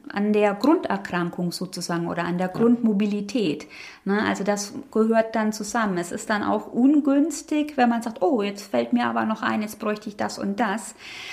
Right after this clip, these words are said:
Speaker 1: Ähm, also da hat die Kasse eben auch ihre Regularien
Speaker 2: Ja.
Speaker 1: und sagt dann, ähm, „Einmal bitte alles, was eben jetzt notwendig ist,
Speaker 2: Mhm.
Speaker 1: zusammen als eine Maßnahme.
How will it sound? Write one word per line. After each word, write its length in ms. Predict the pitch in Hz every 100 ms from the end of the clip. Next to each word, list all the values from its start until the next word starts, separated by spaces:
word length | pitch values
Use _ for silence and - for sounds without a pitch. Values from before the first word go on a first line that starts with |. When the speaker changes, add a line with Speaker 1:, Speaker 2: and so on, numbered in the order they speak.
| - -
Speaker 1:
Ähm, 680 | 214 214 214 214 214 214 220
also 160 | 208 208
da 240 | 208 214
hat 240 | 226 226 -
die 80 | 220
Kasse 340 | 226 220 247
eben 220 | 226 226
auch 180 | 269 208
ihre 320 | - 165 151
Regularien 760 | 156 160 82 85 170 170 170 170
Speaker 2:
Ja. 40 |
Speaker 1:
und 160 | 180 175
sagt 320 | 190 185 -
dann, 340 | 196 196 196 -
ähm, 480 | 196 196 196 196 - -
„Einmal 500 | 185 196 220 247 247
bitte 380 | 226 240 240 226
alles, 520 | 208 214 233 226 -
was 300 | 208 202 202
eben 320 | - 202 196 196
jetzt 300 | 190 - -
notwendig 640 | 196 202 202 196 190 196
ist, 320 | 269 392 - - -
Speaker 2:
Mhm. 100 | 147
Speaker 1:
zusammen 560 | 151 196 190 220 269 214
als 260 | 196 -
eine 320 | 185 185 185
Maßnahme. 840 | 170 170 175 175 233 240 262 302